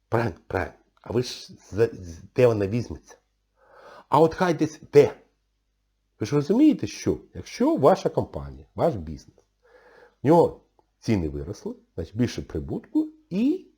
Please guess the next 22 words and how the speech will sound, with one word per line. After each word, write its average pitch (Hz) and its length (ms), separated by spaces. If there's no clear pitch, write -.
ви 190 100
можете 220 320
випросити 135 400
більше 92 240
зарплати. - 400
А 107 200
по-другому, 117 840
ну, 120 160
ніяк. 120 400
А - 60
якщо 135 220
ціни 156 360
не 262 260
зростають, 101 640
то 120 340
вам 110 300
тим 247 220
паче 139 300
нічого 226 220
не 240 80
буде. 135 180
Да, 190 220